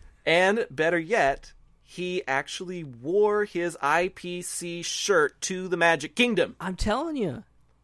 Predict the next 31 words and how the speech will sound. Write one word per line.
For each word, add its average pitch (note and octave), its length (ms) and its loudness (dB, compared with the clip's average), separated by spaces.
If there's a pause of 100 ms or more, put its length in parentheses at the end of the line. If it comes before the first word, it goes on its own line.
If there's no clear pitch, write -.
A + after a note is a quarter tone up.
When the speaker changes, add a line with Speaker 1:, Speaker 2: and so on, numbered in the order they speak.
(680)
Speaker 1:
That B3 260 4
is, A#3+ 160 0
like, A3 400 -2 (400)
awesome. G3 840 2
That A#3 160 0
is A3+ 180 -4
so G3 480 2
cool. G3 460 4
I D#3 80 -2
saw G3+ 400 0
him F#3+ 220 -4
take G3+ 200 -4
a G#3 60 -4
picture G3+ 360 -4
of F#3+ 140 2
it, F#3 140 -2
and C#3+ 100 -4
he C#3+ 100 -4
tagged D#3 460 0
us F3+ 160 -6
in E3 120 -6
the C3+ 60 -2
photo. F#3 640 2 (460)
Oh A3+ 280 6
my G3 240 2
gosh, E3+ 580 0
do G#3 80 -12
you A#3 60 -8
know A#3 160 0
how G#3 180 0
many F#3 320 -8